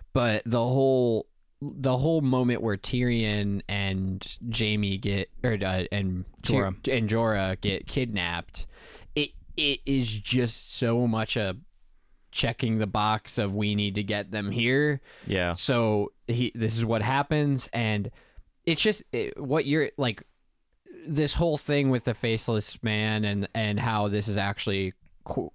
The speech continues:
Speaker 1: quite well written, and there's, like, intri-, i-, i-, you know, it's, it's intricate and nice. Like, the,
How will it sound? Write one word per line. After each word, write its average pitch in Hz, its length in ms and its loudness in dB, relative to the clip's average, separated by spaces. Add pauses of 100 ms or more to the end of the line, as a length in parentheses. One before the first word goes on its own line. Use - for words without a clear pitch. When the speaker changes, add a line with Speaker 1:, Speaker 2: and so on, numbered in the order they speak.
(140)
Speaker 1:
quite 120 300 0
well 107 280 2
written, 151 600 2
and 107 180 2
there's, 101 180 0
like, 95 160 -2
intri-, 113 480 -2
i-, 101 120 -8
i-, 104 40 -6
you 107 220 -4
know, 98 60 -2
it's, 98 220 -4
it's - 280 -6
intricate 107 500 -2
and 95 260 0
nice. 117 480 -2 (360)
Like, 110 140 0
the, 123 200 2